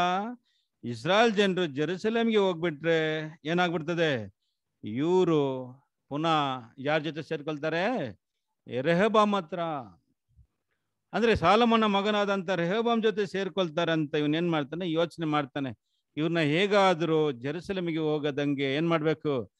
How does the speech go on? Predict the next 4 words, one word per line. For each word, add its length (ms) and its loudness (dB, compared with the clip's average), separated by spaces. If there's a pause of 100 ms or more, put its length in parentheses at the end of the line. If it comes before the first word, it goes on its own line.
(400)
ತಡಿಬೇಕು 1080 0 (1000)
ಅಂತ 180 -2
ಯೋಚನೆ 480 0
ಮಾಡುವಾಗ 520 0